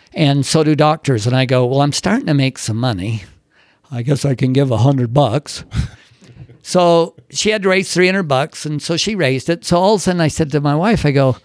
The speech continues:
"What better thing is there? Forty-five minutes, you can change a child's life that's living in a hut that won't come out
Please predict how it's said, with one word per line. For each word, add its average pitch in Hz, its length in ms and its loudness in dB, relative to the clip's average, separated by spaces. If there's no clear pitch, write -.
"What 175 340 0
better 170 280 2
thing 202 320 2
is 104 180 -2
there? 98 300 -6
Forty-five 208 680 2
minutes, 156 460 0
you 147 80 -4
can 143 220 -4
change 175 400 0
a 180 60 0
child's 156 600 -2
life 123 520 -2
that's - 280 -6
living 175 340 2
in 160 120 2
a 139 80 2
hut 117 440 -2
that 135 100 -4
won't 160 320 0
come 180 240 0
out 123 440 -2